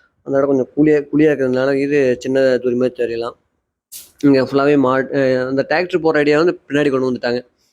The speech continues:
முன்னாடி தூரி போடுறதுனால டிராக்டரிலாம் இங்க தான் நிக்கும்னு நினைக்கிறேன். அ, நிறைய டிராக்டரி கம்பெனியும் நிறைய வருவாங்க. ம், அப்புறம் முன்னாடி பார்த்துக்கிட்டோம்னா,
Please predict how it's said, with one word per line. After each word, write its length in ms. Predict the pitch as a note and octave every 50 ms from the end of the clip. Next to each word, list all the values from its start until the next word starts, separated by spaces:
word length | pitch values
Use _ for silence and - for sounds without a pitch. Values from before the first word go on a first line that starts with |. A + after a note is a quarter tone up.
| _ _ _
முன்னாடி 260 | C3+ C#3 C#3+ D3+ D3 C3
தூரி 160 | C3+ D3 D3
போடுறதுனால 400 | B2+ - C#3 B2 B2 C3 D3+ D#3+ D#3
டிராக்டரிலாம் 540 | B2+ C3 C#3 D#3 - - D#3 C#3 C#3 D3 D3
இங்க 140 | C3+ C3 C#3
தான் 120 | C3+ C#3
நிக்கும்னு 320 | C3 B2 B2 - C#3 C3 B2
நினைக்கிறேன். 300 | A#2 G#2+ A2+ A2 - - _ _ _ _ _ _ _ _ _ _ _ _ _ -
அ, 60 | C3+ C3 B2+ B2 B2 B2
நிறைய 320 | B2+ B2 B2+ C3+ C#3+ C#3+
டிராக்டரி 340 | C#3 C#3+ C#3 C#3+ C#3+ D3+ C#3+
கம்பெனியும் 460 | D3 C#3+ C3 B2+ C3+ C#3 D3 D3 C#3
நிறைய 220 | B2+ B2+ B2+ C3 B2+
வருவாங்க. 360 | B2 A#2+ B2+ C3+ C3 B2 A#2 - - _ _ _ _ _ _ _ _ _ _ _ _ _ _ _ _ _ _ _ _ _ _ _ _ _ _ _ -
ம், 140 | C3+ B2+
அப்புறம் 220 | B2+ B2 B2 B2+ B2+
முன்னாடி 320 | B2+ C3+ C#3 C#3+ D3+ D3 C#3
பார்த்துக்கிட்டோம்னா, 640 | A2 C#3 C3+ C3+ - C3 A2+ C3+ B2+ C3 C#3 D#3+